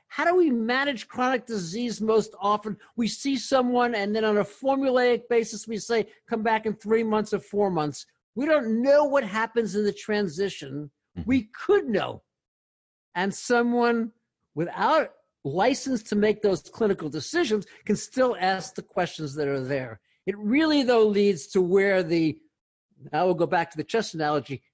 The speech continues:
Speaker 1: the end game is. As you know, there's technology today to monitor a variety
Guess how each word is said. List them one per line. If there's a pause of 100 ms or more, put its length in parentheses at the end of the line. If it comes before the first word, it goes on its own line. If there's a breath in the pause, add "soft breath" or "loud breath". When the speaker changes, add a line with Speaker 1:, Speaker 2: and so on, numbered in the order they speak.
Speaker 1:
the (100)
end
game
is. (540)
As
you
know,
there's
technology
today
to
monitor (320)
a
variety